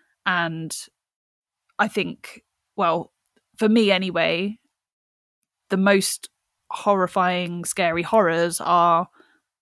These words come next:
human beings doing things to other human beings. And because, you know, that could happen in real life. That's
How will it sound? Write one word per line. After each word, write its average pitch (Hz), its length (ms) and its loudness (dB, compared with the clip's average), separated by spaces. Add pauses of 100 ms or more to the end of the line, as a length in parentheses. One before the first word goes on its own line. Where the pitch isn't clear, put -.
(640)
human 190 320 -2
beings 180 320 -2
doing 175 260 -2
things 175 240 -8
to 175 100 -2
other 156 140 -4
human 170 260 -6
beings. 165 580 -6 (720)
And 165 360 -4 (720)
because, 175 300 -6
you 175 60 -8
know, 147 120 -12 (100)
that - 160 -4
could 180 100 -8
happen 165 200 -12
in 165 60 -10
real 160 140 -8
life. 190 220 -8 (460)
That's - 300 -4